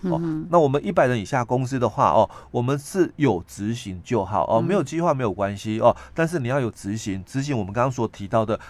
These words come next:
Speaker 2: 那八点哦。
Speaker 1: 嗯哼。
Speaker 2: 好，那接下来我们就要来探讨另外一个问题哦，
Speaker 1: 嗯。
Speaker 2: 就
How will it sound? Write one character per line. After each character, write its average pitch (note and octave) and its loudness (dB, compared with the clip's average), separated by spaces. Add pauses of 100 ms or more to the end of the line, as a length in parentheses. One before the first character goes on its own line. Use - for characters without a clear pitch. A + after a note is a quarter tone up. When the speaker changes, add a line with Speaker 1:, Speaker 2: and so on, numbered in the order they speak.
(140)
Speaker 2:
那 C#3 2 (160)
八 C3+ 6
点 B2+ -6 (140)
哦。 G2 0
Speaker 1:
嗯 F3+ 0
哼。 F3 -4 (800)
Speaker 2:
好， C#3+ -2 (360)
那 B3+ 6 (320)
接 B3+ 4
下 A#3 4
来 A#2 2
我 A3 2
们 F#3 2
就 E3 -2
要 F#3 4
来 C3+ 2
探 E3 -4
讨 A2+ 0
另 C3+ -2
外 C#3+ 0
一 C#3 -2
个 A2+ -2
问 A#2+ 2
题 F2 -6
哦， F2 0
Speaker 1:
嗯。 F2+ -6
Speaker 2:
就 G3 0